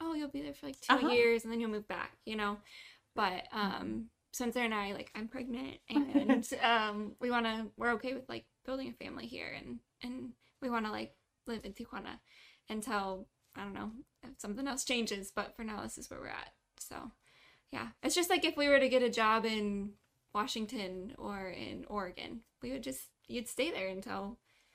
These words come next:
Speaker 1: either you get another opportunity or something changes. But, yeah.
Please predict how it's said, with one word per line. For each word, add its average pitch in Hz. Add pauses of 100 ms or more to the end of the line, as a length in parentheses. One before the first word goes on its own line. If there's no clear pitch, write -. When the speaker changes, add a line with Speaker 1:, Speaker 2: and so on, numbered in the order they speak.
(340)
Speaker 1:
either 220
you 208
get 202
another 214
opportunity 233
or -
something 240
changes. -
But, - (320)
yeah. 247